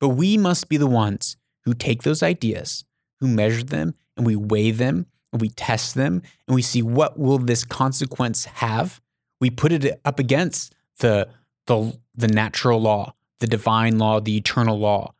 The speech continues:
and human laws. And we say, "Well, if we apply this to our personal lives, what will happen? What will my life end up looking like?" And this is what we have focused so much on. And it seems, I,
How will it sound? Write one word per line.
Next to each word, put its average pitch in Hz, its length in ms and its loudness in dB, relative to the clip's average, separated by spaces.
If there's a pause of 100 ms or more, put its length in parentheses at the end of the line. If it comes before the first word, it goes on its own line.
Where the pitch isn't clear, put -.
(120)
and 120 140 0
human 127 400 2
laws. 104 360 -2
And 127 120 0
we 120 60 4
say, 127 300 2 (320)
"Well, 185 260 -2 (140)
if 180 220 0
we 196 140 2
apply 202 480 2
this 113 340 0
to 143 160 2
our 131 100 4
personal 156 600 0
lives, 151 580 0 (560)
what 160 300 2
will 196 160 2
happen? 160 420 0
What 170 120 2
will 208 120 2
my 190 160 2
life 170 340 0 (360)
end 147 160 2
up 143 120 0
looking 135 340 0
like?" 98 360 -6 (1040)
And 127 100 4
this 139 140 0
is 151 180 0
what 120 260 0 (320)
we 120 200 2
have 117 240 0
focused 123 540 0
so 117 180 2
much 113 340 0
on. 143 380 0 (340)
And 120 220 2
it 120 60 -6
seems, 143 440 0
I, - 140 -6